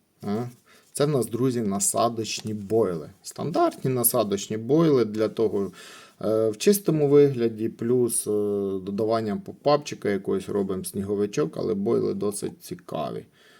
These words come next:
Тому що вони ще посипані в нас якимось додатковим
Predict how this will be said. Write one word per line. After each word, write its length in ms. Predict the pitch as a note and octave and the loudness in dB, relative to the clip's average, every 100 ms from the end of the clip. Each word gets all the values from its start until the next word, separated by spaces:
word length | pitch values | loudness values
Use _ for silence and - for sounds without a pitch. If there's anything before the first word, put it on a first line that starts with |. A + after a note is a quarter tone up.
| _ _ | _ _
Тому 220 | - G#2+ G#2 | -8 -6 -6
що 280 | - G2 | -2 -2
вони 320 | F#2 F#2+ A#2+ A#2 | 0 -2 -4 -6
ще 220 | - G2+ | -4 -4
посипані 680 | - F#2+ - A2+ G2+ F#2+ | -6 -6 -4 -4 -4 -4
в 40 | F#2 | -4
нас 440 | G2 G2 F#2 - - _ _ _ _ _ _ _ _ _ - | -4 -4 -6 -10 -18 _ _ _ _ _ _ _ _ _ -16
якимось 420 | F#2 G#2+ G2 F#2 | -8 -2 -2 -2
додатковим 840 | - G2+ A2 - B2 A#2 G#2+ F#2+ | -4 -2 -2 0 2 4 4 0